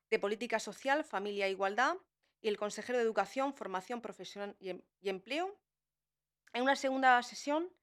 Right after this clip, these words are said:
otro día, vendría la presidenta de la Red de Lucha contra la Pobreza, la señora Cano, y el presidente de Cáritas. Y en una tercera sesión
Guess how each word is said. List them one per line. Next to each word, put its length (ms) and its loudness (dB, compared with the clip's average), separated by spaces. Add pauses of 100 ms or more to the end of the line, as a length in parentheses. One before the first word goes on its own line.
(400)
otro 220 -2
día, 240 2
vendría 580 2
la 140 0
presidenta 460 -4
de 60 2
la 100 2
Red 120 -2
de 60 -8
Lucha 240 -6
contra 200 -4
la 120 0
Pobreza, 340 -6
la 80 -6
señora 320 -6
Cano, 300 -4 (600)
y 60 -4
el 80 0
presidente 600 -4
de 160 -4
Cáritas. 560 -2 (500)
Y 80 -2
en 80 2
una 100 2
tercera 360 0
sesión 540 -4